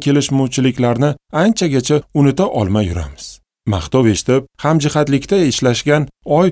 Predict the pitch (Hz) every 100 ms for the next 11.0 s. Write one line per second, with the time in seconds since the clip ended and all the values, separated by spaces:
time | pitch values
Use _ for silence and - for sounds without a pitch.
0 | - 147 156 151 147 147 135 120 104 139
1 | 156 151 160 165 165 160 - 165 - 190
2 | 170 - 87 78 - - _ _ _ -
3 | 90 117 117 - 120 113 113 113 135 131
4 | - 131 143 - 143 143 156 123 131 139
5 | - 160 - 127 160 185 185 139 151 160
6 | 226 - 127 117 113 107 123 123 117 113
7 | 147 - - 143 143 185 107 78 - -
8 | - _ _ - 104 104 180 - 143 151
9 | - 127 208 190 107 101 113 - 104 120
10 | 123 - 131 - - 107 - 73 67